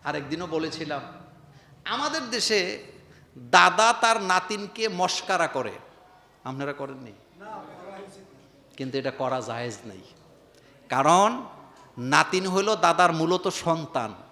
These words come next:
তার রক্ত, তার কি রক্ত, কিন্তু এটা আমরা বুঝি না। অনেক সময় নাতিনরে নিয়ে মস্কারা করে, নাতিরে নিয়ে মস্কারা করে,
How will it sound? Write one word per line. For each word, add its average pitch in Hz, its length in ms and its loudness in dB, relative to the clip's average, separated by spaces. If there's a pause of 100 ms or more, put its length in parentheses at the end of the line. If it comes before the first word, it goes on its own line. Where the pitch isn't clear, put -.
(760)
তার 143 240 -4
রক্ত, 156 500 -6 (300)
তার 160 140 -10 (120)
কি 233 380 -16 (680)
রক্ত, 143 300 -18
কিন্তু 151 240 -12
এটা 143 120 -6
আমরা 139 180 -6
বুঝি 117 280 -8
না। 98 280 -18 (500)
অনেক 135 220 -2
সময় 151 220 -2
নাতিনরে 147 500 -2
নিয়ে 147 180 -4
মস্কারা 143 460 -4
করে, 135 240 -2
নাতিরে 139 480 -2
নিয়ে 139 180 -2
মস্কারা 131 460 -2
করে, 135 320 -6